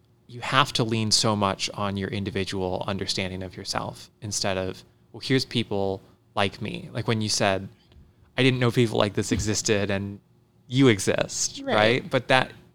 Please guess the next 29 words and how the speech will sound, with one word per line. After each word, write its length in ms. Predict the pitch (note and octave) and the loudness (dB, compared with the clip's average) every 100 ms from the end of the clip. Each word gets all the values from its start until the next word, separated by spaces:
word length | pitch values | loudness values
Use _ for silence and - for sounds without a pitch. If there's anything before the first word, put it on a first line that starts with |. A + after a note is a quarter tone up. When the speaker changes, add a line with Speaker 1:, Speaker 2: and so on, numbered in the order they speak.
| _ | _
Speaker 1:
is 300 | C3+ C#3+ B2 | 0 0 2
different. 440 | A#2 D3 - - D3 | 2 2 2 -4 0
Knowing 320 | A#2 C#3 B2 | 2 2 2
that 140 | G#2 | -2
you 140 | G#2+ A2 | 0 0
exist 500 | G2+ - - - - - - _ _ _ _ _ _ _ _ | 0 -4 -4 -6 -10 -16 -20 _ _ _ _ _ _ _ _
doesn't 500 | C3+ C3 B2+ A2+ - - _ _ | 4 4 4 -2 -4 -14 _ _
immediately 420 | - A2+ A2+ A2 G#2+ | -4 0 2 0 -2
tell 240 | - G#2+ | 0 2
you, 100 | G#2 | 2
"Well, 120 | - | 0
here's 260 | A2 B2 A#2 | 0 0 0
how 180 | A2+ G2+ | -2 -4
I 80 | |
can 160 | G2 G2+ | -6 -8
go 120 | F#2+ | -8
out 240 | G2 F#2+ - | -4 -4 -4
and 160 | F#2+ | -8
be 300 | - - C#3 - _ _ | -10 -12 -12 -18 _ _
Speaker 2:
Mm. 300 | F#3 E3+ D3+ | -20 -20 -18
Speaker 1:
in 100 | G2+ | -12
society." 680 | F#2+ - A2 F#2+ - - B2+ - _ _ _ _ _ - | -10 -8 -6 -6 -8 -10 -12 -14 _ _ _ _ _ -20
Um, 240 | F#2+ A2 A2 _ _ _ - - _ _ | -20 -20 -20 _ _ _ -20 -20 _ _
Speaker 2:
Yeah, 320 | G#3 A#3 A#3+ - | -10 -6 -4 0
I 100 | - | 4
mean, 240 | B3+ B3+ - | 8 6 6
I 360 | F3+ F#3+ F#3 - - - - | 6 8 6 4 -6 -20 -8
definitely, 440 | - F3+ - A#3 G#3 | 0 0 2 2 4
too, 560 | - - F#3 F#3 F#3+ | 4 4 4 4 2